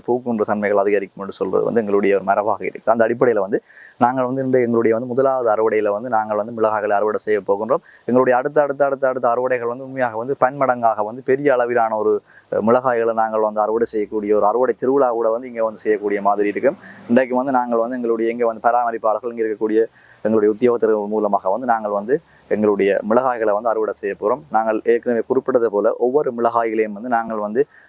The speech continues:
கைகளால வந்து எங்களுடைய அறுவடையில வந்து நாங்கள் மிளகாய்களை பறிக்கின்ற பொழுது அங்க வந்து பன்மடங்காக, இரட்டிப்பாக, மும்மடங்காக நான் வந்து மிளகாய்களினுடைய பெருக்கத்தை வந்து நாங்கள் வந்து அறிந்து கொள்ளக்கூடியதாக இருக்கும்.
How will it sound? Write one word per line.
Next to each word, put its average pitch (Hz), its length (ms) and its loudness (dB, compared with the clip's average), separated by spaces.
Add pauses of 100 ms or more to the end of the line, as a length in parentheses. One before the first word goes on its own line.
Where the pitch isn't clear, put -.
கைகளால 117 460 2
வந்து 110 180 -2
எங்களுடைய 110 320 2
அறுவடையில 107 400 2
வந்து 107 140 0
நாங்கள் 107 140 -8
மிளகாய்களை 113 400 0
பறிக்கின்ற 120 380 -2
பொழுது 101 320 0
அங்க 117 200 0
வந்து 110 260 -4 (340)
பன்மடங்காக, 110 580 2
இரட்டிப்பாக, 110 640 0
மும்மடங்காக 110 600 0
நான் 98 140 0
வந்து 110 120 -10
மிளகாய்களினுடைய 110 680 -2
பெருக்கத்தை 107 460 0
வந்து 101 140 -2
நாங்கள் 104 240 0
வந்து 98 280 -2
அறிந்து 113 360 0
கொள்ளக்கூடியதாக 104 480 0
இருக்கும். 101 280 -6